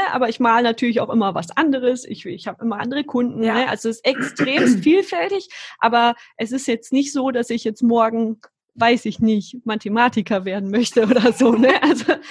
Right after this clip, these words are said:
Speaker 1: es ist halt schon alles so in diesem Kunstbereich, so mein Stil
Speaker 2: Ja.
Speaker 1: hab ich gefunden und, ähm, genau, mein, mein, äh, die Leute, mit denen ich super gern zusammenarbeite und hab auch seit zwanzig Jahren die gleichen Freunde und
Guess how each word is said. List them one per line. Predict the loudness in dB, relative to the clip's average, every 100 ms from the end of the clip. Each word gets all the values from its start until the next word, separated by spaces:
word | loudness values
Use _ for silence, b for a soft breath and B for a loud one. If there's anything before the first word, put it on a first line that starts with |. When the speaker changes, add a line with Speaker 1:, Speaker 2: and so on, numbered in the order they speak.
| -8
Speaker 1:
es | -2
ist | -2 0
halt | 0 0
schon | -2 -2
alles | -2 -2
so | -2
in | -2
diesem | -2 -4
Kunstbereich, | 0 0 0 -2 -2 2 2 2 -2
so | -4
mein | -4 -4 -4
Stil | 0 2
Speaker 2:
Ja. | 4
Speaker 1:
hab | 4
ich | 2 -4
gefunden | -8 -2 0 0 0 -2 0
und, | -2 -2 -4 B B B -10 -2
ähm, | 2 2 2 -2 -4 -14 _
genau, | 2 4 2
mein, | 0 -2 -2 -2
mein, | -4 -4 -4
äh, | -4 -4 -2 -2 -4
die | -8 -2 2
Leute, | 4 4 0
mit | -6 -2
denen | -2
ich | -2
super | -4 -4 -4
gern | -4 -6
zusammenarbeite | -4 -2 0 0 0 0 0 2 2 2 0 0 0 -2
und | -2 -6 _ _ -12 -2
hab | -2 2
auch | 0 0
seit | 0 0 0
zwanzig | 0 0 0 -2
Jahren | -2 -2 -2 -2
die | -4 -6
gleichen | -2 -2 0 -4
Freunde | 0 2 4 4 2 2
und | 2 0 0